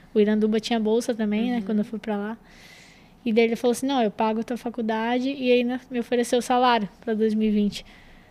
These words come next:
Speaker 1: Daí eu peguei e falei assim, "Ah, vou fechar com o três B, né?" Fechei com ele.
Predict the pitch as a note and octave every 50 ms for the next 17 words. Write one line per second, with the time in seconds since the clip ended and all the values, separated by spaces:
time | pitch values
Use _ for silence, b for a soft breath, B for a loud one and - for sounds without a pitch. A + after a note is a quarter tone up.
0 | b b - - A3+ A#3 A3+ A#3 B3 B3 C4 C4 C4 C#4 C#4 B3+ C4+ C#4 C#4 C#4
1 | - - D4 D4 D4 D4+ D4 - F#4+ F#4 C4 B3 A3 A3 G#3+ - B3 B3 - -
2 | A#3+ A#3 - - C#4+ C#4+ D#4 D4+ D4+ C#4+ C4+ C4 A#3+ A3 G#3 E3+ B B B B
3 | B B B B B - - - A#3+ B3 - C#4 C4+ C4 D4 D4 C4 G#3 F#3+ F3+